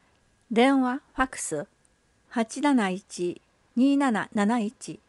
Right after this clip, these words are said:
催しが四つ。段ボールコンポストでエコ推進。生ゴミを肥料に変えるエコ活動。六月十六日月曜日、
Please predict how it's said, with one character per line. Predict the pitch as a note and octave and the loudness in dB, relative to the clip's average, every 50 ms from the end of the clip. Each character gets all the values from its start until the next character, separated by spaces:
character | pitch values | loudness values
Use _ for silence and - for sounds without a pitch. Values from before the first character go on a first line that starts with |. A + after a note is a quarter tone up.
| _ _ _ _ _ _ _ _ _ - | _ _ _ _ _ _ _ _ _ 0
催 | - A3+ A#3+ B3+ C4 C#4+ | 2 4 6 6 4 2
し | E4 - - B3+ | -2 -4 -4 -2
が | A#3+ A#3 | 0 0
四 | A3 G#3+ G#3 G#3 _ - | 2 0 0 -2 _ -14
つ。 | - - F3+ - _ _ _ _ _ _ _ _ _ _ _ _ _ _ _ _ _ _ _ _ _ _ _ - | -12 -12 -12 -12 _ _ _ _ _ _ _ _ _ _ _ _ _ _ _ _ _ _ _ _ _ _ _ 0
段 | - A3 A#3+ D4 D4+ D4 | 2 4 4 4 4 4
ボ | D4 C#4+ C#4 C4+ | 4 4 4 4
ー | |
ル | B3+ C4 | 2 0
コ | - - A#3 A#3+ | -2 0 0 0
ン | A#3 A#3 | 0 2
ポ | - G3+ | 0 -2
ス | G#3 - | -2 -2
ト | - F#3+ F3+ | -4 -4 -2
で | F3+ E3+ F3 - - | -2 -2 -4 -6 -4
エ | - G#3+ G#3+ | -4 -4 -2
コ | - - C#4+ | 0 0 -2
推 | D4+ - - - B3+ A#3 | -2 -2 -6 -6 -6 -6
進。 | A3+ - - - C#3+ - - _ _ _ _ _ _ _ _ _ _ _ _ _ _ _ _ - - | -6 -8 -12 -12 -12 -14 -14 _ _ _ _ _ _ _ _ _ _ _ _ _ _ _ _ -6 0
生 | A3+ A3+ A#3+ B3+ B3+ | 2 4 6 6 6
ゴ | A#3+ B3 A#3 | 6 4 4
ミ | A3+ A3 G#3+ G#3 | 4 2 2 2
を | G#3 G#3 G#3+ | 0 0 0
肥 | - - C#4+ | -2 -2 -2
料 | C4+ C#4 B3 G#3+ G3 | 0 2 2 2 0
に | F#3+ G3+ G3+ - | -2 -6 -8 -4
変 | - A3 A3+ A#3 A3 | -2 0 0 2 2
え | |
る | G#3+ A3+ G#3+ - | 0 0 -2 -2
エ | G#3+ G#3+ | -4 -4
コ | - D4 C#4+ | -2 -4 -4
活 | - C#4 C#4 - - F#3+ | -4 -6 -8 -6 -6 -6
動。 | E3+ D#3+ D#3+ D3+ C3+ A2 - _ _ _ _ _ _ _ _ _ _ _ _ _ _ - | -6 -6 -8 -8 -8 -12 -14 _ _ _ _ _ _ _ _ _ _ _ _ _ _ 2
六 | A3 A3+ A#3 - C4+ | 2 2 2 4 2
月 | B3+ B3 B3 - A#3 G3+ | 2 2 2 0 -4 -2
十 | F#3+ A#3 C4 C4 | 0 0 2 2
六 | A#3+ B3 - C4 | 0 0 0 0
日 | A#3+ A#3+ A#3 B3+ A#3 | -2 -2 -2 -2 0
月 | A#3 A#3 A#3 A#3 - D4+ | 2 2 0 0 -2 -4
曜 | D4 C#4+ B3 F#3+ | 0 0 0 0
日、 | G#3 F#3 F3 - | -2 -4 -6 -8